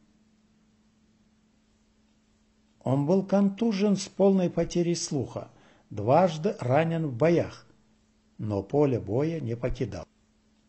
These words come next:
несмотря на приказы старшего командования.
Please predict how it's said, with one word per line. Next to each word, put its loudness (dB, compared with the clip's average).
несмотря -2
на -2
приказы -2
старшего -6
командования. -8